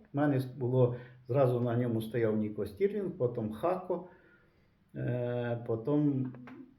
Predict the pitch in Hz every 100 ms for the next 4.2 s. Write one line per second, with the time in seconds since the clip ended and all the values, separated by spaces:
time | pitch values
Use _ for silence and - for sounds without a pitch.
0 | _ _ _ _ _ - 123 123 107 107
1 | 92 - 90 90 - 73 73 - _ _
2 | _ _ _ - 110 - 120 147 120 -
3 | 113 123 95 98 - 208 214 180 127 127
4 | 139